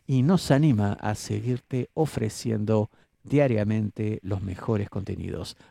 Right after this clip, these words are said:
Recuerda, somos arcanos punto com, el mejor horóscopo de hoy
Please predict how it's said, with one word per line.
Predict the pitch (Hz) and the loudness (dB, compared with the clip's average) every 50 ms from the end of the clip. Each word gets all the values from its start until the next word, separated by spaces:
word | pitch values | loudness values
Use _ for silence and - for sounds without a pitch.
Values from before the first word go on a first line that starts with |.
| _ | _
Recuerda, | - 127 113 - 143 127 113 98 95 95 | -6 -6 2 4 4 4 4 2 -4 -6
somos | - - 139 123 131 127 - - - _ _ _ _ | 0 2 2 4 4 0 0 -4 -12 _ _ _ _
arcanos | - 120 110 110 - - 135 139 139 135 120 - - | -2 -2 -2 -2 0 0 2 2 2 2 0 -2 -4
punto | - - 120 110 - 117 101 | -4 -2 -2 0 0 0 4
com, | 113 143 151 160 170 165 - _ _ _ _ _ _ _ _ | 6 6 6 6 4 0 -2 _ _ _ _ _ _ _ _
el | - 127 110 104 101 | -2 -2 0 0 0
mejor | 101 98 92 - - - 143 143 143 143 151 - - | 0 -2 -2 -4 -2 2 2 2 2 2 -2 -6 -4
horóscopo | - 110 107 110 123 131 - - - 113 - - 135 120 | -4 -4 0 0 -2 -2 -2 -2 -4 -2 0 0 0 2
de | 113 107 | 2 2
hoy | 120 139 151 156 160 156 | 4 4 4 4 2 0